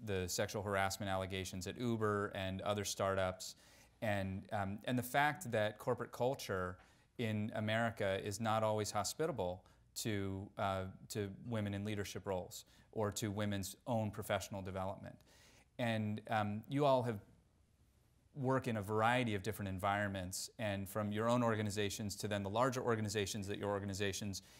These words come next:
interact with. And Jerry Sue, you mentioned your service on corporate boards, which are their own kind of, um, mysterious animal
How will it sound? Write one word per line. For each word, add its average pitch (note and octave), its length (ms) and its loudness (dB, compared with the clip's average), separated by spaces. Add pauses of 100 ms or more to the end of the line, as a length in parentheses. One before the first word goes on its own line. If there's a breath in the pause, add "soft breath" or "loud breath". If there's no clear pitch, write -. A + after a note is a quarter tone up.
(180 loud breath)
interact G2 480 0
with. G#2 260 0
And G2+ 80 -2
Jerry G#2 180 4
Sue, A2 160 0
you G#2 200 0
mentioned G2+ 500 -4
your G2 300 -2
service G#2 360 -2
on G2 120 -4
corporate - 360 -6
boards, G#2 520 0 (260 loud breath)
which G#2+ 160 -6
are G#2 80 2
their G2+ 180 0
own G#2 360 2 (340 soft breath)
kind G2+ 180 -2
of, F#2 240 -6 (120)
um, F#2 300 0 (140)
mysterious G2+ 800 2
animal G2+ 420 -2